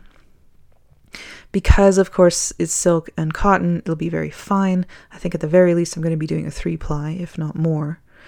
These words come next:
And yeah, we'll just see what happens. I'm kind of hoping it will work out, even if it is sort of a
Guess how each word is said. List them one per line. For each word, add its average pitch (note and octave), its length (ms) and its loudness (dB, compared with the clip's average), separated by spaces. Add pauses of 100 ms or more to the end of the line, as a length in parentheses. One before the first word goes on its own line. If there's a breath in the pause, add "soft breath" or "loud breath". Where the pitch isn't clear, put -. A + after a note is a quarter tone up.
(600 loud breath)
And D#3+ 140 -8
yeah, F3 220 0
we'll D#3+ 120 -2
just D#3+ 300 -8
see F3 140 -2
what D#3+ 100 -2
happens. D#3+ 560 -8 (720 loud breath)
I'm F#3+ 100 0
kind C#4+ 440 6
of A4+ 100 2
hoping C#4+ 340 4
it A3 100 2
will F3 280 4
work A3+ 260 2
out, A3 220 0
even F3+ 200 0
if F3+ 120 0
it E3+ 80 0
is F3 160 0
sort F3 200 0
of E3 80 -2
a D3 260 -4